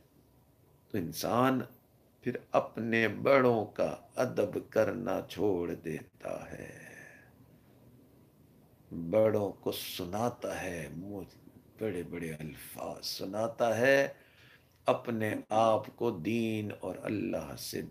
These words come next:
दूर कर देता है। और जब फिरौनियत होती है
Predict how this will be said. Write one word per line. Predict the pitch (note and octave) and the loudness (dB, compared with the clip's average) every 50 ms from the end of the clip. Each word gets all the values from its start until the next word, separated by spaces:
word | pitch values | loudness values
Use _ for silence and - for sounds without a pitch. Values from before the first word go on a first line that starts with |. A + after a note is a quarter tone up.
| - | -6
दूर | - G2 G#2 F#2 E2 D2+ C#2+ C#2+ - - - | -4 -2 -2 -2 -2 -4 -8 -10 -12 -18 -18
कर | - - - | -16 -16 -14
देता | - - - - - - - _ - - - - - | -16 -16 -18 -20 -20 -20 -20 _ -20 -20 -20 -20 -20
है। | - - - - - - - _ _ _ _ _ _ _ _ _ _ _ _ _ _ _ _ _ _ _ _ _ _ _ _ _ _ _ _ _ _ _ _ _ - - - - _ _ _ _ _ _ - _ _ - | -20 -20 -20 -20 -20 -20 -20 _ _ _ _ _ _ _ _ _ _ _ _ _ _ _ _ _ _ _ _ _ _ _ _ _ _ _ _ _ _ _ _ _ -20 -20 -20 -20 _ _ _ _ _ _ -20 _ _ -14
और | C#2 C#2+ | -10 -4
जब | D2 F#2 E2+ | -4 -4 -4
फिरौनियत | - - F#2 F2+ F#2 G#2+ A2+ A2+ A#2 A2+ G#2+ F#2+ - | -2 -2 0 0 2 2 2 2 2 2 0 0 0
होती | G#2+ A2+ B2 B2 - C#3 C3 | 0 0 0 0 0 -2 -2
है | B2 B2 B2 | -2 -4 -6